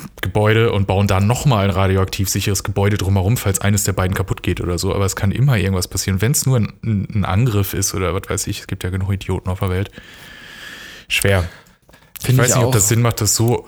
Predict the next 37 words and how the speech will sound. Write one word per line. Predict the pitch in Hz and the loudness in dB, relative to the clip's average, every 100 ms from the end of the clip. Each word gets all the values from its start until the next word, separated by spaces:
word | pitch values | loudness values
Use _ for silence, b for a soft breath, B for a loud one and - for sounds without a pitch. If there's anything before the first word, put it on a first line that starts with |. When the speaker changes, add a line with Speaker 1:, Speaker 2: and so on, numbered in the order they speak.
| - | -10
Speaker 1:
teuer | - 123 120 104 | -4 0 2 2
aufzubauen, | 104 - - 95 95 | 0 -2 -2 0 2
dass | 95 92 | 2 2
es | 92 | 0
so | 98 | -2
extrem | 92 - - 107 | -2 -2 0 2
sicher | 95 101 101 | 2 0 0
ist, | 98 - - - | 0 -2 -6 -4
wenn | 98 | -2
du | 95 | 0
für | - | 0
das | 95 | -2
gleiche | 101 95 98 | 0 0 2
Geld | 95 95 | 0 0
auf | 92 90 - _ _ | -2 -4 -8 _ _
fünfhundert | - - 101 - 101 90 82 | -14 -4 -2 0 0 0 0
Windräder | 95 92 90 85 | 0 0 -2 -2
bauen | 80 85 85 | -2 -4 -4
kannst | 85 82 85 | -4 -6 -8
oder | 85 | -8
so. | 82 90 - B B - | -8 -12 -14 B B -10
Speaker 2:
Das | - 95 | -6 -4
denke | 98 76 | -2 -2
ich | 80 | -2
auch. | 73 92 - | -2 -4 -4
Das | 101 - | -4 -2
ist | 101 | -2
so, | - 104 104 B B B B - | 0 2 0 B B B B -4
es | 110 95 | -2 -2
ist, | - 98 - - - | -2 -4 -4 -6 -4
ähm, | 87 85 90 92 - - | -2 0 0 0 -2 -4
einerseits | - 101 107 101 - | -2 0 0 -2 -4
ein | |
bisschen | 104 110 101 | -2 0 2
der, | 98 98 | 2 2
der | 95 - 92 82 - | 0 0 0 0 -2
Weg | 110 107 135 - | 0 2 2 -4